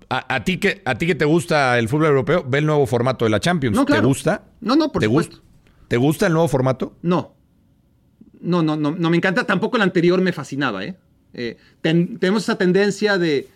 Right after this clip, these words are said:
Speaker 2: de añorar y, y olvidarnos de, de las cositas malas que tenía el pasado, pero en general, tampoco para elaborar demasiado en, en este tema,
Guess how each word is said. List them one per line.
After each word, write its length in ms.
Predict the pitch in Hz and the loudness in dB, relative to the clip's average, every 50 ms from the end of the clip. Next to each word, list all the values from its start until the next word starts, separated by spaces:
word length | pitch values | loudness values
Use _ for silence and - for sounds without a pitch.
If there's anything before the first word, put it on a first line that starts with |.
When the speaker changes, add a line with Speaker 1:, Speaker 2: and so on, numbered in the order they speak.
| _ _ _ _ _ _ _ | _ _ _ _ _ _ _
Speaker 2:
de 500 | - 147 135 156 156 151 143 143 139 139 | -14 -6 -2 0 2 4 4 4 2 2
añorar 560 | 143 147 156 156 160 156 170 170 180 190 196 | 0 0 0 2 2 2 2 2 2 2 2
y, 60 | 190 175 | 2 2
y 180 | 160 160 180 | 0 0 0
olvidarnos 680 | 156 147 147 151 160 170 175 170 170 170 165 151 - - | 0 2 2 2 2 0 0 0 0 -2 -2 -4 -6 -4
de, 200 | 139 131 127 123 | -4 -4 -4 -2
de 100 | 123 131 | -4 -4
las 180 | 131 127 - - | -4 -4 -8 -8
cositas 640 | - 143 - - 160 - 170 151 147 - - - | -10 -8 -6 -6 -6 -4 -6 -8 -8 -10 -14 -10
malas 300 | 143 147 143 143 143 - | -4 -2 -2 -2 -2 -6
que 100 | - 131 | -8 -10
tenía 260 | - 127 123 131 139 | -6 -4 -4 -4 -4
el 80 | 139 - | -4 -6
pasado, 440 | - 131 - 151 156 185 214 208 - _ _ _ _ | -8 -6 -4 -2 -2 -2 -4 -6 -12 _ _ _ _
pero 160 | - 202 185 175 | -2 0 0 0
en 80 | 170 | 0
general, 480 | 170 180 165 170 170 180 214 294 359 - _ _ _ _ _ _ _ _ | 0 2 0 2 2 0 0 -2 -4 -8 _ _ _ _ _ _ _ _
tampoco 380 | _ 165 151 135 185 175 190 - | _ -6 -2 -2 -2 -2 -2 -4
para 140 | 170 156 156 | -4 -8 -6
elaborar 360 | 147 147 139 147 160 180 185 | -8 -8 -6 -4 -2 0 0
demasiado 580 | 180 165 147 143 - 170 170 170 165 156 131 | 0 -2 -2 -2 -2 0 0 2 0 0 -2
en, 240 | 120 113 113 87 - - _ _ _ _ _ _ | -2 -4 -8 -8 -12 -18 _ _ _ _ _ _
en 120 | - 143 160 | -4 -2 -2
este 180 | 160 - 185 | -2 -2 -2
tema, 400 | - - 180 170 180 214 190 - | -2 0 0 0 0 -2 -6 -8